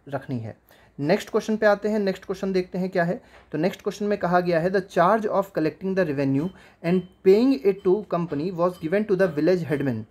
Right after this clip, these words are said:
rather than the जमींदार। तो देखिए जो, अ, चार्ज, जो कलेक्शन था मनी का, जो रेवेन्यू का कलेक्शन था और जो कंपनी को पैसा देना रहता था वो अब किसको दे दिया गया, विलेज हेडमैन को दे दिया गया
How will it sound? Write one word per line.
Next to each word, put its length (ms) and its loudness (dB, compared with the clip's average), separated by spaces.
rather 360 4
than 180 0
the 280 -2
जमींदार। 400 -2
तो 120 -6
देखिए 240 -2
जो, 260 6
अ, 340 0
चार्ज, 380 0
जो 220 -2
कलेक्शन 460 -4
था 140 -2
मनी 220 0
का, 240 -4
जो 80 2
रेवेन्यू 360 2
का 140 2
कलेक्शन 460 -2
था 260 -4
और 240 2
जो 160 -2
कंपनी 360 2
को 140 2
पैसा 300 2
देना 240 0
रहता 280 -2
था 140 -6
वो 160 -2
अब 60 -8
किसको 300 -4
दे 140 -2
दिया 180 2
गया, 260 0
विलेज 360 0
हेडमैन 320 -2
को 120 -2
दे 120 2
दिया 200 2
गया 260 0